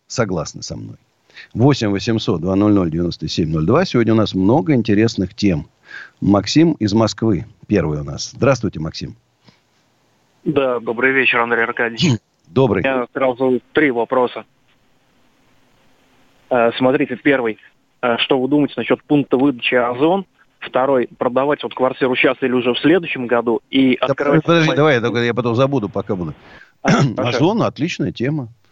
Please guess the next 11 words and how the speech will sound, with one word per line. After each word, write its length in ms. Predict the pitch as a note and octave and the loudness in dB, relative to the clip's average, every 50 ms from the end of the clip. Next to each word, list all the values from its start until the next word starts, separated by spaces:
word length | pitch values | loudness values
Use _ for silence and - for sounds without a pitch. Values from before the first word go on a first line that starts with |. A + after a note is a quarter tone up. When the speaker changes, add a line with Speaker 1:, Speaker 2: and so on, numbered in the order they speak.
| _ _ | _ _
Speaker 1:
<clears throat> 1160 | _ _ _ _ _ _ - E3 G#3+ C#3+ G#2+ F#2+ D#2+ - - _ _ _ _ _ _ _ - | _ _ _ _ _ _ 2 2 2 2 0 -4 -6 -10 -16 _ _ _ _ _ _ _ -4
Единственное, 400 | - G#2+ A#2+ D3 F#3+ E3+ E3 D#3 | 0 0 2 4 4 4 4 2
Speaker 2:
Всё. 80 | C3 - | 2 4
Speaker 1:
что 60 | D3+ | 4
они 140 | C#3+ D3+ D3+ | 4 4 4
небольшие, 640 | D3+ D3 C3+ C#3+ D#3 D#3 C#3+ - - G#3+ A#3 G#3+ D#3 | 4 2 2 2 0 0 0 -2 -2 -2 -2 -2 0
поэтому 360 | - A#2 A2+ A2+ A#2 A2+ A2+ | 0 0 0 0 0 0 2
арендные 280 | A2+ A#2 A2 A#2 A#2 | 2 2 0 0 -2
ставки 340 | - - B2 G#2 - - - | -2 0 0 -2 -2 -2 -4
довольно 380 | F2 G2 G#2 G#2+ G#2+ G#2+ G2+ G2 | -2 0 2 2 2 2 2 2
высокие. 600 | G2 G#2+ - - G#3 A#3+ A#3+ - - D#3+ - | 0 0 0 0 0 0 0 -2 -6 -6 -8